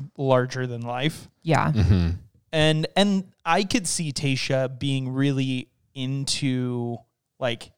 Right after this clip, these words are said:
Speaker 1: because so many of these guys are very out there,
Speaker 2: Mm-hmm.
Speaker 1: being interested in, like, "Okay, you're very different from the rest of the guys."
Speaker 2: Yeah.
Speaker 1: So that, you know,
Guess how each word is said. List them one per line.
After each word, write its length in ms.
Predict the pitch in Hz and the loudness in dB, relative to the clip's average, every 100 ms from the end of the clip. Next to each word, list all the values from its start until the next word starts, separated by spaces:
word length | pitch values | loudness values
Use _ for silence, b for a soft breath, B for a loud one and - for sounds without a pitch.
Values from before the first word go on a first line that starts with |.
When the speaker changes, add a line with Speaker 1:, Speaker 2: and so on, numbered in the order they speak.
| _ 123 | _ -6
Speaker 1:
because 640 | 143 - - 143 147 139 | -6 -6 -4 2 2 2
so 260 | - 139 | 2 2
many 240 | 135 131 135 | 0 -4 -8
of 100 | 127 | -8
these 220 | 123 117 | -8 -4
guys 280 | 127 123 123 - | -4 -4 -6 2
are 180 | 131 135 | 4 4
very 320 | 127 113 107 | 0 -8 -10
out 240 | 107 117 - | -10 -10 -8
there, 280 | 107 127 180 | -8 -6 -4
Speaker 2:
Mm-hmm. 380 | 180 180 170 175 - _ _ - - | -2 -2 -2 -4 -8 _ _ -20 -4
Speaker 1:
being 300 | 160 160 147 - | 2 2 2 -2
interested 680 | 160 156 - 147 - 139 127 | 0 0 2 0 0 0 0
in, 220 | 127 123 | 0 -4
like, 260 | 127 127 131 | -6 -8 -4
"Okay, 280 | 147 143 135 | -2 0 0
you're 340 | 131 139 160 | 0 0 2
very 520 | 139 120 123 131 139 131 | 0 -2 0 4 4 4
different 360 | 131 135 113 | 2 0 -6
from 180 | - 120 | -6 -10
the 60 | 117 | -8
rest 200 | 110 - | -8 -10
of 40 | |
the 60 | 131 | -10
guys." 460 | 120 110 123 131 - | -10 -10 -8 -10 -6
Speaker 2:
Yeah. 300 | 165 151 156 - | -4 -4 -6 -8
Speaker 1:
So 240 | - - 165 | -2 4 6
that, 400 | 156 139 - - | 6 4 0 -2
you 120 | 151 | 2
know, 300 | 139 123 | 2 0